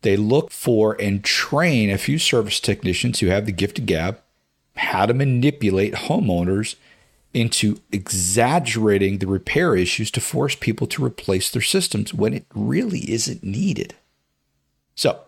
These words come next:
next part is they send a technician out for a maintenance or service call. Technician does a long, thorough evaluation of the system, finding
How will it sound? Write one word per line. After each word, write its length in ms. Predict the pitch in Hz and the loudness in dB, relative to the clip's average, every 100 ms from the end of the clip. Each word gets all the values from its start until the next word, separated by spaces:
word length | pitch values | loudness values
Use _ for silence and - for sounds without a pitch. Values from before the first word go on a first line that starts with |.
| _ | _
next 220 | 135 147 - | -2 0 2
part 180 | 156 | 2
is 80 | 123 | 2
they 100 | 110 | 2
send 240 | 101 170 165 | 2 2 0
a 40 | |
technician 520 | - 131 - 120 - | -2 -2 0 0 2
out 280 | 107 104 - | 2 0 -2
for 100 | 98 | -2
a 40 | |
maintenance 380 | 95 95 95 - | 0 -2 -4 -4
or 40 | 82 | -2
service 320 | 95 82 - | -2 -2 -4
call. 240 | - - _ _ _ _ _ _ | -8 -10 _ _ _ _ _ _
Technician 580 | - 139 131 123 - 120 | -2 0 0 0 0 0
does 180 | 107 95 | 0 0
a 80 | 85 | -4
long, 720 | 82 87 104 113 117 117 117 | -2 2 4 4 4 2 0
thorough 600 | - - 101 107 113 117 | -2 -2 2 4 4 4
evaluation 680 | 101 101 123 92 85 - 113 | 4 4 4 2 0 0 -2
of 60 | |
the 20 | |
system, 360 | 120 85 - 95 | -2 -2 -2 -4
finding 420 | - 92 98 98 | -2 -2 0 -2